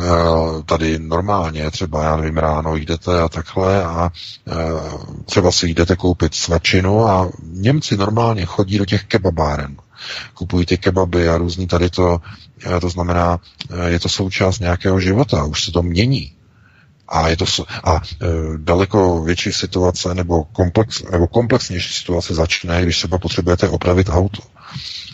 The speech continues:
De facto tady, eh, máte dvě možnosti, že jo. No, je to vlastně asi stejný v České republice, i na Slovensku, nevím,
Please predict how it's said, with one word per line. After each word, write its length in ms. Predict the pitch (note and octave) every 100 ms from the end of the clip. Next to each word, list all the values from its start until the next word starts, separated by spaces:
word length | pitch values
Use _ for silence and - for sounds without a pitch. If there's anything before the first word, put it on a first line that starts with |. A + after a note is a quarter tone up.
| - - -
De 80 |
facto 300 | E2 - -
tady, 480 | D#2+ E2 E2+ F2+ G2 - - - -
eh, 300 | - F2 E2+
máte 280 | E2+ F2 G2+
dvě 160 | F#2 E2+
možnosti, 560 | D#2 C#2+ D2 - -
že 120 | C#2+ D#2
jo. 280 | C#2+ C#2+ D#2 G2
No, 200 | D3+ - E2
je 140 | F#2
to 100 | F#2
vlastně 340 | E2+ D#2+ - D#2 D2 -
asi 200 | - -
stejný 480 | - - D#2 D#2 D2
v 40 |
České 340 | - - - C#2+
republice, 520 | D#2+ G2 E2+ - D#2+
i 40 |
na 100 | D2+
Slovensku, 640 | F2+ F#2+ D#2+ D2 - - D2
nevím, 340 | D#2 D2+ D2